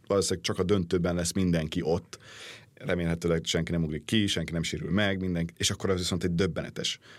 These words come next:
döbbenetes száz lesz. Úgyhogy, úgyhogy az, de én, én, én vasárnap óta ezt a férfi kétszázat, ezt,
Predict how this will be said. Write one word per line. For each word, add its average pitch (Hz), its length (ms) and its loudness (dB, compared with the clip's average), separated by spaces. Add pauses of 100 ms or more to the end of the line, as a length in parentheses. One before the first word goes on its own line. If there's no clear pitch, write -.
(120)
döbbenetes 85 560 0
száz 78 340 -4
lesz. 113 340 0 (760)
Úgyhogy, 98 420 4
úgyhogy 101 300 0
az, 117 220 6
de 113 100 4
én, 107 160 4
én, 104 340 -2
én 107 320 0
vasárnap 107 480 2
óta 90 240 0
ezt 85 180 -2
a 90 40 -8
férfi 85 340 -4
kétszázat, 85 680 -4
ezt, - 160 -8